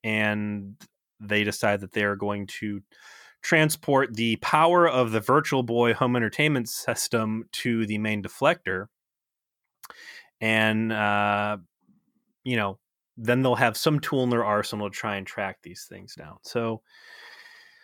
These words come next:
we skip forward a little bit, and, uh, wouldn't you know it, they're ready to bring this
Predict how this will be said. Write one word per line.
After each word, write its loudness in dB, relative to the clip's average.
we -2
skip 0
forward 4
a 4
little 4
bit, 2
and, 2
uh, 2
wouldn't 0
you 4
know 2
it, -2
they're 2
ready 4
to 2
bring 2
this -2